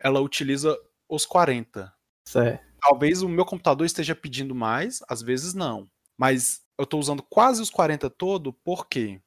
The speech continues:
Speaker 1: o programa, o trabalho que eu tô utilizando, ele tá segurando o máximo de informação possível dentro das rams,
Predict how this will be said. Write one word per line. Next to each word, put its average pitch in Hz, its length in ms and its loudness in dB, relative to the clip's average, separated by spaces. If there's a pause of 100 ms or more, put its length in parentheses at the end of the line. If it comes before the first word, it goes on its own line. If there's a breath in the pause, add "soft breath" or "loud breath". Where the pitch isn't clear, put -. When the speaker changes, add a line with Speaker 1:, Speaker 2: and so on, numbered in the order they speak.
(200)
Speaker 1:
o 160 60 -10
programa, 147 920 4
o 135 180 -8
trabalho 156 440 2
que - 60 -6
eu 165 60 -6
tô 160 100 -8
utilizando, 143 800 -6
ele 135 160 -4
tá 147 140 0
segurando 160 640 -2
o 160 100 -8
máximo 233 560 0
de 196 140 -2
informação 151 800 -2
possível 151 680 -4
dentro 131 260 -8
das 127 240 0
rams, 131 560 -8